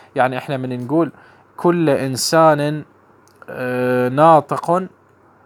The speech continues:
بالإمكان، هذا صحيح، كل إنسان ناطق بالإمكان، الإمكان العام اللي يشمل الضرورة ويشمل الإمكان الخاص.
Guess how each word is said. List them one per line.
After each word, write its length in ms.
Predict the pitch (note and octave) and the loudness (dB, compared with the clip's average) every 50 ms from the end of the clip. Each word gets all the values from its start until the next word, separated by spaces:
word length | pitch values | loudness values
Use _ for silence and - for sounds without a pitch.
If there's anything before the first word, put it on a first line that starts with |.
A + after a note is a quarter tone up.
| _ _ _ _ _ _ _ - - - | _ _ _ _ _ _ _ -20 -18 -14
بالإمكان، 920 | - C3 B2+ C3 C#3+ D#3+ F3+ C#3+ D3+ D3+ C3 - - E3 C#3 A#2 G#2 F#2+ _ - | -12 -12 -4 -2 0 0 0 0 -4 -4 -6 -4 0 2 2 2 0 -2 _ -8
هذا 220 | - C3 C3+ C3+ | -6 -4 -2 -4
صحيح، 460 | C3 - - C#3+ - F3+ C3+ - - - _ _ _ _ _ - | -4 -4 -6 -8 -8 -8 -10 -10 -14 -18 _ _ _ _ _ -12
كل 60 | - | -12
إنسان 240 | B2 A#2 - D3 C3+ | -10 -6 -6 -4 -4
ناطق 240 | C#3+ D3 C#3 C#3+ C#3 | -2 -2 -4 -4 -4
بالإمكان، 440 | D3 C#3+ C3+ C3+ - - F#3 D3+ B2+ | -4 -6 -6 -6 -2 0 0 0 0
الإمكان 360 | A#2 B2 - - D#3 D3 C#3 | -2 -6 -4 -2 -2 -2 0
العام 360 | C3 B2 A#2+ C#3+ C3+ G#2 G2 - _ - | 0 0 0 0 0 -2 -6 -12 _ -12
اللي 120 | A2+ A#2 | -10 -8
يشمل 260 | B2+ B2+ - D3 C3 | -8 -8 -8 -8 -8
الضرورة 560 | B2 A#2 B2 B2+ - C3+ D3+ E3 F3+ G3+ A#3 A#3 | -6 -4 -2 0 0 2 2 2 2 2 2 -2
ويشمل 420 | D3+ B2+ B2 C#3+ D#3 - F#3+ G#3 A#3 _ _ _ _ _ _ - | -6 -8 -8 -8 -10 -10 -12 -12 -14 _ _ _ _ _ _ -16
الإمكان 320 | B2 A2+ - - D3 E3 | -16 -12 -6 -6 -4 -4
الخاص. 420 | D3 - - - - - - - | -4 -6 -10 -12 -14 -14 -16 -20